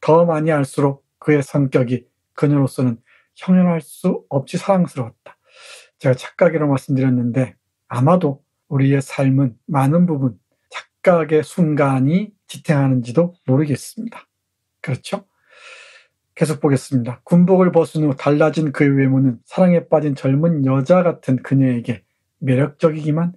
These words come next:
했다." 그런데 한편 우리 브론스키는 어땠을까요? 브론스키는 그처럼 오랫동안 바란 소망이 완전히 실현됐음에도 불구하고 완벽하게 행복하지 않았다. 소망의 실현은 그가 기대했던 행복의 산에서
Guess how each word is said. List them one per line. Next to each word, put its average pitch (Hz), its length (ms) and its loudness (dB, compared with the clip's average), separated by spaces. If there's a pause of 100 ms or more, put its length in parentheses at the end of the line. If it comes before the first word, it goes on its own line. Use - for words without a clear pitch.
(120)
했다." - 440 -10 (540)
그런데 262 400 2
한편 139 640 0 (220)
우리 143 180 0
브론스키는 143 500 2
어땠을까요? 165 440 -8 (720)
브론스키는 196 560 0
그처럼 - 400 0
오랫동안 165 560 2
바란 139 320 0
소망이 143 460 0
완전히 170 640 2
실현됐음에도 196 1080 0 (100)
불구하고 180 640 2 (460)
완벽하게 139 540 0
행복하지 131 440 -2
않았다. - 400 -4 (220)
소망의 151 500 0
실현은 147 460 0 (280)
그가 175 300 2
기대했던 160 540 -2
행복의 208 680 -2
산에서 - 540 -2